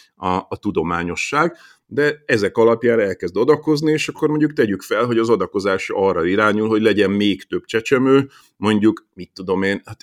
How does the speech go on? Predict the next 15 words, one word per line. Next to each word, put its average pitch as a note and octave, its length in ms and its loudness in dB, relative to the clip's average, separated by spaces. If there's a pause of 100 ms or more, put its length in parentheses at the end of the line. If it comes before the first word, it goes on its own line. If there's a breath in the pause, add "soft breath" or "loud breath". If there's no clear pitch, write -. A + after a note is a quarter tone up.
elbírja A#2+ 520 6
Nigéria A#2 760 6
azt, - 220 -2
hogy F#2+ 120 -2
a G2 40 0
jelenleginél G2 720 2
is - 180 -4
több G#2 200 0
gyerek A#2 300 0
legyen? E2+ 300 -4
Szóval C3 480 2
ezek D#3 220 0
nagyon G3 280 4
problémás E2+ 540 -8
dolgok. F2 280 -10